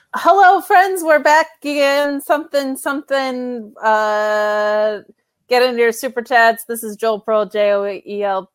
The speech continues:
P E A R L. Um, ladies and gentlemen, friends beyond the binary. I think that's the end of the show thing, but we are also allies at the beginning of the show, so why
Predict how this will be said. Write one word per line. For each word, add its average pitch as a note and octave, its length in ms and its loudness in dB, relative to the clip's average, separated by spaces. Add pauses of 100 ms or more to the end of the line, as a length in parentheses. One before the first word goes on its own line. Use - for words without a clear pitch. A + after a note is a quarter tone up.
P A3+ 60 -12 (460)
E - 100 -12
A F#3+ 160 -6
R F#3 220 -2
L. G3 340 -2 (360)
Um, F3+ 500 -2
ladies G3 280 -6
and G#3 80 -14
gentlemen, F#3 340 -4
friends G3 260 -6
beyond F#3+ 260 -4
the F3 60 -10
binary. F3 440 -2
I F3 40 -4
think F#3+ 180 -10
that's G3 200 -8
the F3+ 300 -2
end G3 140 -4
of G3+ 80 -4
the A3 100 0
show B3+ 220 2
thing, C#4 300 0
but B3+ 220 0
we D#4+ 180 2
are D#4 140 6
also C4+ 360 4
allies G#3+ 480 2
at G#3 100 -6
the G3+ 60 -8
beginning F#3+ 360 0
of F3 60 -2
the G3 120 -8
show, C4 220 4
so G#4 180 -6
why B4+ 180 2